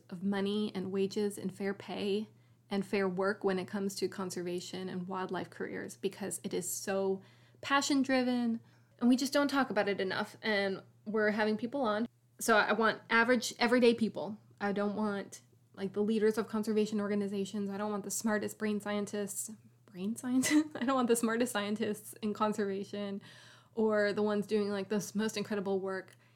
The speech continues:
You can find their work out there. I want average people, especially people of lower socioeconomic status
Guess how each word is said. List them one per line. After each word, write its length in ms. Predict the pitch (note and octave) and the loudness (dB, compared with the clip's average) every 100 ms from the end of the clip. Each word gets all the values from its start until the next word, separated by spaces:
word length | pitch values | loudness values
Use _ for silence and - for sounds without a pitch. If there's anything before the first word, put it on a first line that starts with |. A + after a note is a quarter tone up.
| _ | _
You 160 | A#3+ E4+ | 4 6
can 140 | D4 | 6
find 240 | C4 A#3+ | 4 4
their 120 | A3+ G3+ | 4 2
work 200 | G3 F#3+ | 0 -2
out 160 | F3+ | -6
there. 200 | F#3 - - | -6 -6 -2
I 180 | A3+ | 2
want 400 | B3+ A#3+ G#3+ G#3+ - _ | 2 2 0 -2 -8 _
average 400 | G#3+ G#3 G#3 G3+ | -4 0 0 -2
people, 380 | - G#3 - C#3 A3 | -6 -8 -8 -10 -10
especially 1000 | - - G#3+ G#3+ G#3+ G3 G3 F#3+ F#3+ - | -8 -2 -2 0 -2 -2 -4 -4 -6 -8
people 380 | - A#3+ G#3+ G3+ | -2 2 2 2
of 120 | G3+ | 0
lower 180 | G3+ F#3+ | 0 0
socioeconomic 800 | G3 G3+ G3 - F#3 F3 F#3 F3 | 0 -2 -2 -6 -8 -8 -6 -6
status 600 | - E3+ E3+ F3 F3+ - | -8 -8 -8 -8 -8 -10